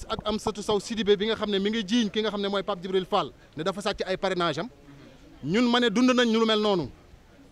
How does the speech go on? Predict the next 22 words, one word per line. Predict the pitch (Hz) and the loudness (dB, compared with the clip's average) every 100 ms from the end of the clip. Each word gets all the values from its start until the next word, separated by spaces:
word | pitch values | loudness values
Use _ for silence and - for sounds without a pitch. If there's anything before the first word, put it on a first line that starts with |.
| - | -2
parce | 220 | 0
que | - 220 | 0 0
Khadim | 233 262 254 | 2 2 2
Sylla | 226 226 208 | -2 0 2
mi | 190 214 | 2 4
yore | 226 226 | 4 4
mouvement | 202 233 220 208 | 2 0 0 0
taxaw | 220 214 | 2 2
liggéeykat | 208 214 202 - 208 | 2 2 0 0 -6
yi | 190 | -4
mi | 202 | -2
ma | 220 196 | -2 -2
àndaloon | 208 202 196 | 0 0 0
pour | 196 | -2
ñëw | 190 185 | -2 -2
Dakar | 170 196 180 - - - - - - - | 0 0 0 -2 -14 -20 -20 -20 -20 -6
pour | 185 | -4
déposer | 151 240 254 233 226 | 2 4 4 4 0
suñuy | 220 208 | -2 -2
parrainage | 214 208 202 175 | -2 0 0 -2
pour | - 165 | -4 -2
bokk | 214 | -2